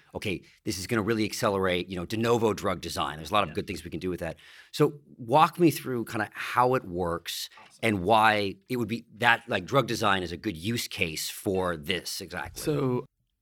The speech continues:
Speaker 2: just, and we'll come to this at the end of the, the talk, but, you know, not a fan of that approach, which is the approach the industry has taken, but we'll get to that later. But let's talk about how we make a quantum computer, how it works, and why it's applicable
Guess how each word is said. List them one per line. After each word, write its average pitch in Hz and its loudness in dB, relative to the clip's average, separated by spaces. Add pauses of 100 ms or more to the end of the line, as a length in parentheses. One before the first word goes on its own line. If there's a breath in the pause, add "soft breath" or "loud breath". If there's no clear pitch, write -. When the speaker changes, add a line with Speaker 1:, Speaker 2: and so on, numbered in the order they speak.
(220)
Speaker 2:
just, 131 2 (220)
and 101 0
we'll 95 -4 (140)
come 98 0
to 104 2
this - -4
at 98 -8
the 110 0
end 107 6
of 98 -2
the, 98 -6 (200)
the 131 -4
talk, 110 -4
but, - -2
you 202 -2
know, 107 -4
not 117 0
a 110 -8
fan 107 2
of 113 0
that 113 -4
approach, 113 -4
which 135 -6
is 160 2
the 160 4
approach 139 0
the 127 0
industry 117 0
has 143 -4
taken, 147 -2
but - -4
we'll 113 4
get 113 0
to 123 2
that 120 4
later. 117 -4 (460 loud breath)
But - 2
let's 190 -2
talk 180 -2
about 107 2 (1160)
how - 0
we 143 2
make 123 -2
a 113 -6
quantum 104 0
computer, 98 -6 (200)
how - 4
it - 2
works, - -6 (320)
and 98 -2
why 98 2
it's - -8
applicable 104 -4